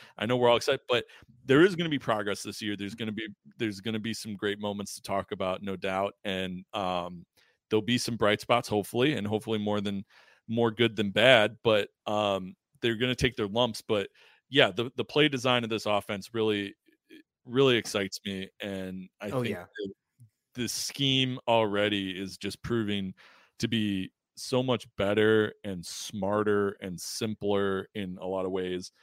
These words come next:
Speaker 1: than what, what we've seen the last four years.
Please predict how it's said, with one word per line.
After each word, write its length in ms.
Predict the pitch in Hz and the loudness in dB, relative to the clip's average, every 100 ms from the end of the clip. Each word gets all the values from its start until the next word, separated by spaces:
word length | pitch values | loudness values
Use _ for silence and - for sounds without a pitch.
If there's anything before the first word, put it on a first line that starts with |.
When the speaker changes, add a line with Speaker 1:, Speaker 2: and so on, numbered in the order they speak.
| _ _ _ _ | _ _ _ _
Speaker 1:
than 460 | 117 107 101 98 - - | -2 -2 -4 -6 -10 -8
what, 240 | 101 98 - | -4 -4 -4
what 260 | - 104 101 | -6 -4 -4
we've 160 | 101 | -6
seen 240 | - 107 98 | -6 -8 -6
the 100 | 90 | -6
last 340 | 87 82 - | -6 -8 -10
four 220 | - 90 | -8 -8
years. 340 | 85 80 82 | -8 -10 -16